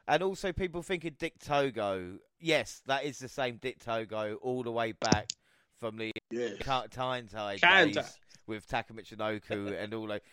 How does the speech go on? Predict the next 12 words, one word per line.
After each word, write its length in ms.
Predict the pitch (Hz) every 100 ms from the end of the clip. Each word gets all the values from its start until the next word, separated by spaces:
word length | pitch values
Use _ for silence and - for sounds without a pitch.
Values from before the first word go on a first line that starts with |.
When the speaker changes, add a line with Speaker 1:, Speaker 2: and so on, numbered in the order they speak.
| _
Speaker 1:
uh, 320 | - 110 110 113 - 196
<laughs> 180 | - -
and 160 | 151
Cutty 240 | 170 165 151
Cutty 280 | 156 151 139
P 260 | 139 139
P 380 | 120 127 104 101 _ -
was 160 | 127 131
his 160 | 156
catchphrase, 580 | - 170 - 156 151 143 -
I 40 |
would 960 | 226 - 180 185 190 196 190 - 185